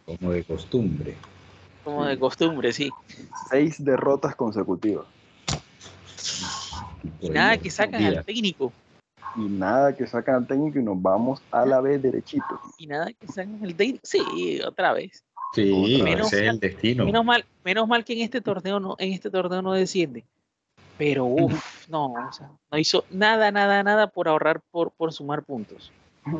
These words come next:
Speaker 2: Nada.
Speaker 3: Nada. Entonces, bueno, me
Speaker 1: Libre.
Speaker 3: toca ver a los otros equipos, como el Bucaramanga, para ver si se clasifican o algo, y,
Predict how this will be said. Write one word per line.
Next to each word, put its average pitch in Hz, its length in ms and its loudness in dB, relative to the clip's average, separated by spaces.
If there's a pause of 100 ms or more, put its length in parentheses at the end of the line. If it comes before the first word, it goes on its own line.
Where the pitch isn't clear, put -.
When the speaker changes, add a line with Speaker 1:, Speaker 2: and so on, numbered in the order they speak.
(120)
Speaker 2:
Nada. 147 280 0 (600)
Speaker 3:
Nada. 87 240 -6 (440)
Entonces, 95 460 -2
bueno, 127 240 4
me 101 100 4
Speaker 1:
Libre. 98 140 2
Speaker 3:
toca 117 160 4
ver 127 100 6
a - 40 4
los 139 180 0
otros 139 260 0
equipos, 143 500 2
como 107 300 0
el 95 60 -2
Bucaramanga, 104 760 0 (400)
para 107 140 -2
ver 107 80 -8
si 123 120 2
se 120 140 2
clasifican 113 680 0
o 110 100 4
algo, 147 480 4
y, 107 640 0